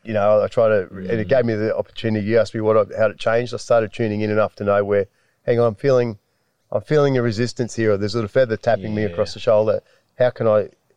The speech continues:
Speaker 1: interpret that and actually shift course or adjust for it? So I became far less, I think being far less rigid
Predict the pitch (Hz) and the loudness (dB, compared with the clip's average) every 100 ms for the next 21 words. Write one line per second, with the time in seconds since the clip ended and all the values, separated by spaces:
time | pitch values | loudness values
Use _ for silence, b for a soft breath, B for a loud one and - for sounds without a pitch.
0 | _ - - 110 - 131 131 113 117 98 | _ -16 -8 -6 0 0 0 -2 0 0
1 | 104 113 107 101 90 - 117 - 120 117 | -2 -2 -2 -10 -12 -10 -10 -6 -2 -2
2 | 113 110 101 101 - _ _ _ - 107 | -2 -2 0 -2 -4 _ _ _ -6 -2
3 | 127 117 - 120 110 82 _ _ _ _ | 0 0 -2 0 0 0 _ _ _ _
4 | _ _ - 120 117 120 143 123 - 143 | _ _ 0 2 0 -4 -2 -2 0 2
5 | 147 123 98 95 - - 120 127 - 135 | 4 2 -2 -10 -20 -8 -4 -4 -2 -2
6 | 120 110 - 120 120 101 - 107 117 113 | -2 -4 0 4 4 0 -4 -6 -4 -6
7 | 98 | -8